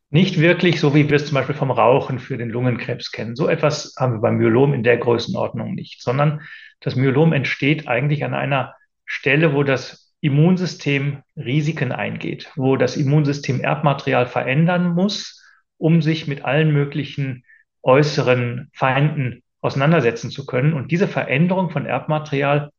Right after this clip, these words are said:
hat eben auch das Risiko, dass dadurch durch diese Veränderung Krebs entsteht. Was nichts anderes bedeutet, als wenn jemand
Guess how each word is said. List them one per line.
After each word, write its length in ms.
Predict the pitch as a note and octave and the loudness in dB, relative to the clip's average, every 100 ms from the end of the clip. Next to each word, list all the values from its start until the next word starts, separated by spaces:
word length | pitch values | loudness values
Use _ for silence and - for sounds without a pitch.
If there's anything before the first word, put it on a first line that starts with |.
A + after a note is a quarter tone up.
| - | -6
hat 240 | D3 - | -6 -4
eben 200 | C3+ C#3 | -4 -4
auch 140 | B2 | -4
das 240 | - C#3 - | -6 -10 -8
Risiko, 400 | C3+ C3 - B2+ | -8 -8 -8 -4
dass 240 | B2 - | -4 -4
dadurch 340 | - B2 D3+ D3 | -2 0 0 -4
durch 180 | C#3+ - | -6 -4
diese 320 | B2+ C3 - | -2 -2 -4
Veränderung 480 | - B2+ B2+ A#2+ A#2+ | -6 -2 0 0 -2
Krebs 360 | - C3 - | -2 -6 -6
entsteht. 600 | - G#2+ - - - - - - - - - _ _ | -10 -8 -6 -6 -6 -8 -18 -20 -20 -20 -20 _ _
Was 180 | C#3 C3 | -2 2
nichts 220 | E3+ D#3 | 2 2
anderes 300 | C#3 D#3+ E3 | 2 2 2
bedeutet, 520 | - - B2+ D#3+ F#3+ - | 2 2 4 4 2 -2
als 240 | C#3 - | -4 -2
wenn 140 | C3 | -4
jemand 380 | C3 B2+ B2 A#2 | -2 -2 -2 -4